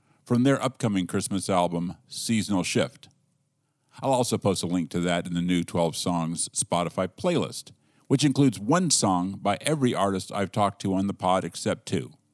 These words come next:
Spotify doesn't have Aaron McEwen's Anti-Christmas Fuck That, or the nine-hour-long The Hundred and seventy-nine Days of Christmas.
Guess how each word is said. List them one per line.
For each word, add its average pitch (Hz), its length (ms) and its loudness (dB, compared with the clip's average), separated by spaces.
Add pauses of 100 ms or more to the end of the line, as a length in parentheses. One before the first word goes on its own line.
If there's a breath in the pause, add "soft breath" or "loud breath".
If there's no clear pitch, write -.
(800)
Spotify 120 640 2
doesn't 131 300 0
have 87 560 -2
Aaron 98 260 -2
McEwen's 87 720 -2 (100)
Anti-Christmas 95 920 -4 (100)
Fuck - 300 -4
That, 78 420 -2 (540 soft breath)
or 170 180 2
the 139 80 -4
nine-hour-long 123 1000 0 (160)
The 101 80 -6
Hundred 107 280 -2
and 98 100 -4
seventy-nine 95 600 2
Days 90 260 0
of 82 100 -2
Christmas. - 540 -4